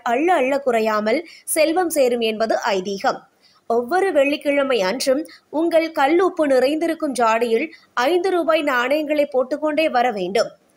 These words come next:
ஒன்பது வாரங்கள் இதுபோல் சேமித்த பிறகு அந்த ஒன்பது ஐந்து ரூபாய் நாணயங்களையும் எடுத்து கொண்டு போய் கோவில்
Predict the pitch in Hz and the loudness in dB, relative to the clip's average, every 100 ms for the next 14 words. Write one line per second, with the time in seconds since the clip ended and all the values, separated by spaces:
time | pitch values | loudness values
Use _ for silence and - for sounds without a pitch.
0 | _ _ _ 233 247 311 320 294 294 339 | _ _ _ -2 0 0 0 2 2 2
1 | 339 330 330 240 220 - 277 294 302 277 | 2 0 -2 -4 -4 0 0 2 0 0
2 | 285 277 262 262 320 330 302 359 - _ | 0 -2 2 2 2 0 -2 -2 -6 _
3 | - 262 277 247 226 294 349 370 339 - | -2 0 2 2 2 0 0 0 0 -2
4 | _ _ _ - 226 294 320 330 302 294 | _ _ _ -4 -2 0 0 0 2 2
5 | 226 196 226 254 262 269 302 359 - 233 | 0 0 0 0 0 0 -2 -2 -2 -2
6 | - 285 247 233 233 233 269 339 - _ | -2 -2 -2 -4 -2 0 2 -2 -10 _
7 | - 330 359 349 | -2 0 2 0